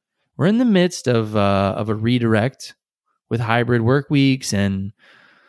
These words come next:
looming semi-sentient replacements and machine learning or A I.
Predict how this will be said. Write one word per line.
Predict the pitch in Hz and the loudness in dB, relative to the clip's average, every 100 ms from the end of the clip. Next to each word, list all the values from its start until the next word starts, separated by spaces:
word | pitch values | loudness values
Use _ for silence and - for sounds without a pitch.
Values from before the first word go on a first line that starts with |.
| _ _ | _ _
looming | 131 147 156 156 156 | 0 2 2 2 0
semi-sentient | 151 131 139 143 135 - 127 135 139 131 | 0 0 0 0 -2 -2 -2 -2 -2 -2
replacements | 120 - 117 123 - 123 123 123 120 110 | -2 -2 0 0 0 0 0 -2 -4 -4
and | 135 110 107 | -4 -4 -4
machine | 110 - 131 127 | -4 -2 -2 -2
learning | 117 135 175 175 165 170 | -2 0 0 0 0 0
or | 151 113 98 - _ 127 | -4 -6 -8 -12 _ -2
A | 127 | 0
I. | 139 160 175 170 | 2 2 2 0